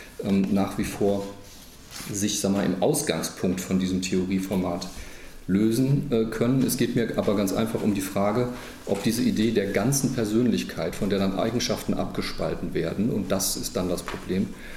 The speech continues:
ob das, ähm, wirklich das gute Modell ist, um zu einer Kritik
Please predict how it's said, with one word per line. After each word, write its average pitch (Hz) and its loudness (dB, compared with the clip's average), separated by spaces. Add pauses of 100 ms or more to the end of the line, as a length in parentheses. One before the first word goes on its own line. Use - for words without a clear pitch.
(200)
ob 98 0
das, - 2
ähm, 98 2
wirklich 101 0
das 98 -2
gute 104 0
Modell 95 4
ist, - -2
um 95 4
zu - -2
einer 95 4
Kritik - -4